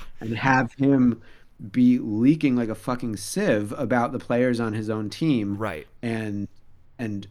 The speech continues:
Speaker 1: just talking shit in the media and picking on people. And
Speaker 2: Uh-huh.
Speaker 1: like, he, he dealt with Kobe, quote unquote,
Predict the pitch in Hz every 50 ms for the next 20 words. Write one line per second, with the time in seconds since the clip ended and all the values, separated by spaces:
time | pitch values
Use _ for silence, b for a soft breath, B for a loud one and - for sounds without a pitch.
0 | - - - 143 135 - - - - - 113 127 139 - 165 147 120 - - -
1 | 196 262 - - 123 120 120 117 120 156 214 220 151 113 101 101 101 98 104 104
2 | b b b b b b b b _ - 120 117 117 117 113 113 110 107 107 104
3 | 110 123 - - - - 208 240 - 269 143 110 95 90 90 - 95 98 98 92
4 | 95 98 101 101 104 - 117 113 113 107 107 110 110 107 107 - - - - -
5 | - - - - - - - - _ - - - - - - - - - - 127
6 | 127 135 135 139 139 143 143 143 143 139 143 139 b b b b b b b b
7 | b b - - - - - _ - - - - _ - - - - 143 156 135
8 | 104 - - _ _ _ _ 123 120 135 147 143 147 135 127 120 123 - - -
9 | 165 190 151 113 104 107 104 - - 110 113 113 110 107 107 101 - - 104 104
10 | 101 101 104 - -